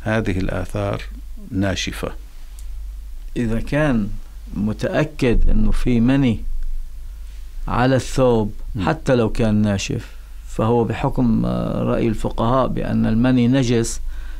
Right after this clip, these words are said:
Speaker 2: فالثوب صار متنجس.
Speaker 1: نعم.
Speaker 2: ولا سيما إذا عين النجاسة بعد موجودة، فلا تصح الصلاة فيه. إذا كان يعلم فلا تصح الصلاة فيه حتى لو كانت ناشفة.
Speaker 1: طيب، إذا كان مغسول ولكن في، آه،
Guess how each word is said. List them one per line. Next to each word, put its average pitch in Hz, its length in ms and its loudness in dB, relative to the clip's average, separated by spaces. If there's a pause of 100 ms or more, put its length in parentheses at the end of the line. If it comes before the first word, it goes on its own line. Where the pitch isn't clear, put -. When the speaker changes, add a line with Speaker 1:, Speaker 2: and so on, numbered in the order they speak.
Speaker 2:
فالثوب 143 460 0
صار 147 260 2
متنجس. 147 880 2 (400)
Speaker 1:
نعم. 90 220 -4
Speaker 2:
ولا 127 200 6
سيما 143 440 4
إذا 131 140 4
عين 135 220 4
النجاسة 131 540 4
بعد 123 280 4
موجودة، 127 560 4
فلا 147 260 2
تصح - 380 -2
الصلاة 123 380 0
فيه. 127 300 0 (540)
إذا 110 180 2
كان 131 300 2
يعلم 151 460 4
فلا 156 240 2
تصح 107 400 -2
الصلاة 110 340 2
فيه - 180 -2
حتى - 260 -2
لو 127 120 4
كانت 120 380 0
ناشفة. 113 360 -2 (200)
Speaker 1:
طيب، 92 200 -4
إذا 113 200 2
كان 156 260 2
مغسول 131 580 4
ولكن 120 500 2
في، 131 400 0 (220)
آه، 98 760 -4